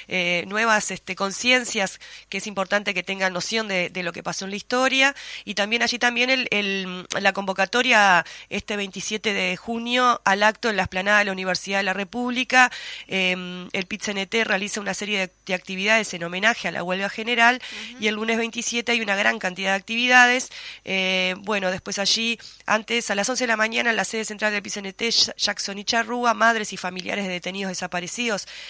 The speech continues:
Speaker 1: entregará a la central sindical archivos de inteligencia de la dictadura que contienen información sobre
Speaker 2: Ujú.
Speaker 1: la huelga general y la lucha clandestina.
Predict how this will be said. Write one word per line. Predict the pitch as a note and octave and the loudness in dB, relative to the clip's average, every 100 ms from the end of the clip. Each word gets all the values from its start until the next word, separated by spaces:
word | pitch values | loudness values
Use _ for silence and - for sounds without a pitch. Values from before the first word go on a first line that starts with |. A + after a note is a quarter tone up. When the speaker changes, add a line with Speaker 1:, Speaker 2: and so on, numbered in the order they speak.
| - | -12
Speaker 1:
entregará | F#3 F3+ F#3+ F#3+ A3 | -10 -4 2 6 8
a | |
la | A3 | 6
central | G3+ F#3 F#3 G#3 | 4 -2 -4 -4
sindical | G3+ F3+ F3 G#3+ - | -4 -6 0 0 2
archivos | F3+ - A#3 A3+ | -2 0 -2 -2
de | G3 | -4
inteligencia | F#3 F3+ - B3+ A#3+ G3 | -6 -6 -2 0 0 -4
de | F3 | -2
la | E3+ E3 | -2 -4
dictadura | E3+ G3+ G#3 B3+ B3 A#3+ B3 - - - | -2 -2 0 0 2 2 0 -6 -16 -12
que | F3+ | -10
contienen | E3+ F3 F#3 G3+ F#3 | -8 -6 -6 -6 -6
información | F3 F3+ F3 - C4 B3 - | -6 -4 -2 2 2 2 -4
sobre | - E3+ E3 E3 | -8 -6 -4 -2
Speaker 2:
Ujú. | |
Speaker 1:
la | E3 | -2
huelga | F3 F#3+ F#3+ | 0 -2 -2
general | G#3 G3 G#3 | -4 0 0
y | G3+ | 0
la | E3+ | -4
lucha | F3+ - | -4 -6
clandestina. | F3+ G3+ G#3+ - A#3 A#3 A#3+ | -4 -6 -6 -8 -8 -2 -2